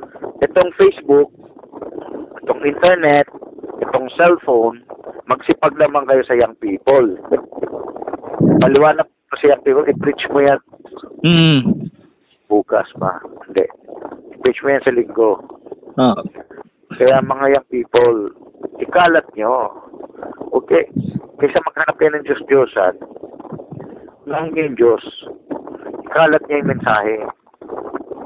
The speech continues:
Speaker 1: Actually, enjoyable naman kung may kausap kayo foreigner eh. Di ba?
Speaker 2: Mm.
Speaker 1: Una, ikalat niya na lang sa giant group. Number two, makipagkaibigan ka sila sa foreigner.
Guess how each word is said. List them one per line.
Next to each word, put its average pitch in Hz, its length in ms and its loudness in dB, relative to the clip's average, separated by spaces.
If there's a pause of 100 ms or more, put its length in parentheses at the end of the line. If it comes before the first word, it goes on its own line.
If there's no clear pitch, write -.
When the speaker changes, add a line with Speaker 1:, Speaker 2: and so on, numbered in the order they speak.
(300)
Speaker 1:
Actually, 180 480 4 (640)
enjoyable 143 640 2
naman 151 260 0
kung 131 140 -4
may 127 100 -4
kausap 135 320 2
kayo 131 220 2
foreigner 120 480 0
eh. - 40 -20 (220)
Di 78 80 -10
ba? 87 220 0 (320)
Speaker 2:
Mm. 143 400 2 (680)
Speaker 1:
Una, 190 240 4
ikalat 151 380 2
niya 151 180 -2
na 151 160 2
lang - 80 -10
sa 127 140 -4
giant 135 400 4
group. 107 180 0 (1120)
Number 135 400 2
two, 117 320 0 (1400)
makipagkaibigan 120 840 2
ka 113 160 -4
sila 113 180 -2
sa 117 80 -8 (160)
foreigner. 120 460 -2